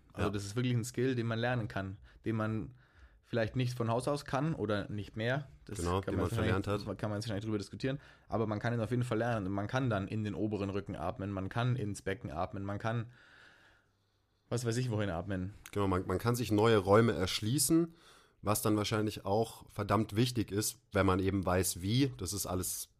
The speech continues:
Speaker 2: ziemlich komplex, ziemlich
Speaker 1: Ja.
Speaker 2: kompliziert. Das versuche ich gerade zu lernen. Aber ich meine, den Rückenatmen ist ein gutes Beispiel. Konnte ich nicht, als ich angefangen habe, mich mit dem Thema zu beschäftigen. Und inzwischen kriege ich so viel Volumen in meinen oberen Rücken rein beim
Speaker 1: Ja.
Speaker 2: Einatmen,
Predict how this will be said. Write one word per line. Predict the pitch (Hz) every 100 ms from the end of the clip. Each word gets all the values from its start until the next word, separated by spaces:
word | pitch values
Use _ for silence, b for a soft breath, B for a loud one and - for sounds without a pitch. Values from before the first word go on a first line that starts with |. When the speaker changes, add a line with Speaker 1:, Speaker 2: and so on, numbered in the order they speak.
| -
Speaker 2:
ziemlich | 101 98
komplex, | 98 92 113 117
ziemlich | - 101
Speaker 1:
Ja. | 101
Speaker 2:
kompliziert. | 92 92 - 120 123 - 85
Das | - _
versuche | - 92 98
ich | 92
gerade | 92 90
zu | - 95
lernen. | 95 107 104 B B B B -
Aber | 98 98 -
ich | -
meine, | 110 107
den | 104
Rückenatmen | 101 123 113 110 107
ist | 98
ein | 101
gutes | 110 101
Beispiel. | - 110 120 104 92 - - -
Konnte | - 117 123
ich | 90 110 -
nicht, | 95 117 151 - -
als | 107 104
ich | 101
angefangen | 104 127 135 127 135
habe, | 131 127
mich | 131
mit | 127
dem | 123 123 -
Thema | 127 127 127
zu | 127
beschäftigen. | 123 123 123 120 123 123 B B B B
Und | 101
inzwischen | 107 - 127 135 113 113 113
kriege | - 107
ich | 104
so | - - 131 147
viel | - 131 127
Volumen | 107 107 117 127 107
in |
meinen | 101 98
oberen | 92 104 104 95
Rücken | 113 104
rein | 85 85
beim | 85 82
Speaker 1:
Ja. |
Speaker 2:
Einatmen, | 82 87 82 82 90